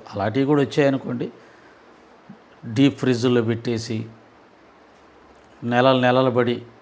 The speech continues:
నెలల తరబడి ఉంచి మనకు అమ్మి చేస్తున్నారు అవి కూడా.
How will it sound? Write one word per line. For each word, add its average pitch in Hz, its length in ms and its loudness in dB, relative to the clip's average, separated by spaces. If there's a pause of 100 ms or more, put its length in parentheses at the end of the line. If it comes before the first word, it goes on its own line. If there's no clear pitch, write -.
నెలల 127 260 4
తరబడి 120 520 -2 (240)
ఉంచి 120 420 -4 (840)
మనకు 123 300 0
అమ్మి 120 400 -2 (1700)
చేస్తున్నారు 196 480 -4
అవి 131 160 -6
కూడా. - 180 -10